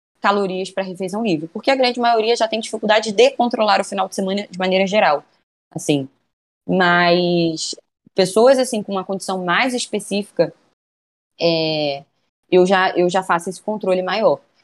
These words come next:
Então, eu falo assim, pode ter refeição livre? Pode ter refeição livre.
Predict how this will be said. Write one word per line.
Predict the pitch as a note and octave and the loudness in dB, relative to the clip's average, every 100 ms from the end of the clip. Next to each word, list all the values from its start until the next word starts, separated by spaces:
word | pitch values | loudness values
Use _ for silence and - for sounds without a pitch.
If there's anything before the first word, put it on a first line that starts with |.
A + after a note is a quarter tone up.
| _ | _
Então, | E3 E3+ F3 F#3 | -6 0 2 4
eu | F3+ G3+ | 4 4
falo | A#3 G#3 | 4 2
assim, | A#3 G#3 D#3 | 0 -2 -4
pode | - G#3+ F#3+ F3 | 2 4 4 0
ter | E3+ | -4
refeição | E3+ E3 D#3+ E3 | -4 -6 -8 -6
livre? | G3 E3+ E3 | -4 -6 -4
Pode | - E3 E3 | 2 2 2
ter | F3 | -4
refeição | E3+ E3+ E3 F#3+ | -4 -6 -6 -2
livre. | G#3+ D3+ | -2 -2